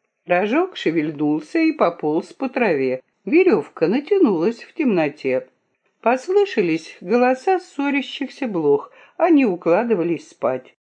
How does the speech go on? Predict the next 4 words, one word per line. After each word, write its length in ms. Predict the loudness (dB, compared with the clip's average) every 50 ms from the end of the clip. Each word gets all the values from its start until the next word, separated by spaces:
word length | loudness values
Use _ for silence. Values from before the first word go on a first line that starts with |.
| _ _ _ _ _ _
Неожиданно 840 | 0 0 2 2 0 0 2 0 0 0 0 0 0 2 0 2
раздался 920 | 2 2 0 0 -4 -4 -2 0 2 2 0 -2 -2 -2 0 2 2 2 0
громовой 800 | -2 -6 -6 -4 -2 0 0 0 0 0 2 4 4 4 4 4
удар. 520 | 2 2 2 2 2 2 0 -2 -6